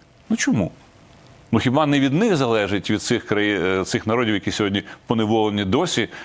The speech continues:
як їм будувати своє майбутнє? І чому хтось повинен за них вирішувати? Ну от на це питання наші західні партнери поки що відповіді давати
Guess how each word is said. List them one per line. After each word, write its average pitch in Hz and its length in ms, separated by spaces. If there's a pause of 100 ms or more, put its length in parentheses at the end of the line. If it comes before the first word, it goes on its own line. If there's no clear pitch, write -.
як 135 300
їм 120 120
будувати 110 420
своє 110 300
майбутнє? 92 520
І 95 40
чому 139 260
хтось - 420
повинен 127 420
за 113 140
них 147 240
вирішувати? - 560 (880)
Ну 117 60
от 120 120
на 143 80
це 226 140
питання 180 340
наші 147 220
західні 131 300
партнери 135 340
поки 113 240
що 113 220 (420)
відповіді 110 400
давати 107 400